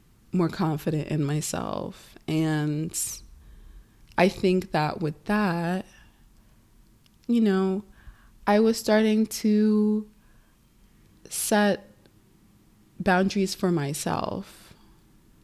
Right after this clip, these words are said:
you know, um, certain,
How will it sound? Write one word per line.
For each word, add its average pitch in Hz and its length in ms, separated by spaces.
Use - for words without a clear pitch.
you 170 120
know, 147 440
um, 156 680
certain, 160 880